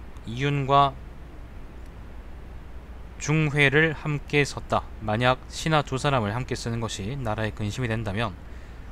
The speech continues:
환궁은 패자가 될 수 없었을 것이고 탕왕도 왕자가 될 수 없었을 것이다. 왕자라는 건 왕이요, 왕. 탕왕도 왕이 될 수 없었을 것이다.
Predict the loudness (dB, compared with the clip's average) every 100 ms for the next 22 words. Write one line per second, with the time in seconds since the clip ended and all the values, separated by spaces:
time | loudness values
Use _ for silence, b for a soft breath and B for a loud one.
0 | B 0 2 2 2 2 2 4 6 6
1 | 2 -2 -4 -4 -4 -6 -6 -4 -4 -4
2 | -4 -6 -8 -8 0 0 0 0 0 0
3 | 0 -2 -2 -2 -4 -6 -8 -8 -8 -6
4 | -8 -6 -8 -6 -8 -8 -12 -12 -10 -12
5 | B B B B B B B B B -12
6 | -12 -12 -12 -12 -12 -12 -12 -6 6 8
7 | 10 8 8 6 2 4 6 4 2 0
8 | 0 -6 -10 -12 -6 0 2 2 0 0
9 | 2 4 2 0 -2 -2 -2 -4 -4 -8
10 | -6